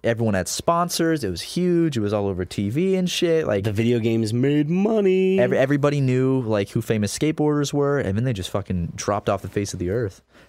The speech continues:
Speaker 1: Like, uh, I got an Uber, um, a couple months ago, and my Uber driver was telling me about how in the nineties he was a professional skateboarder, that y-,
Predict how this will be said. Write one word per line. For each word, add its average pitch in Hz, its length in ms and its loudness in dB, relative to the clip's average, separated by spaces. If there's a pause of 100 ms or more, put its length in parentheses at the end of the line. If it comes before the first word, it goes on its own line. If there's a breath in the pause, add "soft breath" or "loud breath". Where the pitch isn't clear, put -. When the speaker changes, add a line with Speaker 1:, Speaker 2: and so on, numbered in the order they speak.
Speaker 1:
Like, 123 240 2
uh, 110 340 4
I 123 100 2
got 143 140 2
an 135 80 -2
Uber, 113 560 0
um, 98 260 0
a 98 40 -6
couple 107 180 -2
months 101 240 -2
ago, 98 340 -2 (480 loud breath)
and 101 460 0
my 107 140 0
Uber 120 240 0
driver 101 240 -2
was 95 100 -4
telling 107 160 -2
me 104 60 0
about 98 160 0
how 104 120 -2
in 107 60 -2
the 104 60 -2
nineties 120 340 -2
he 123 80 -2
was 117 180 -2
a 113 180 0
professional 120 440 -4
skateboarder, 107 640 -2
that 95 180 -2 (120)
y-, 101 120 -8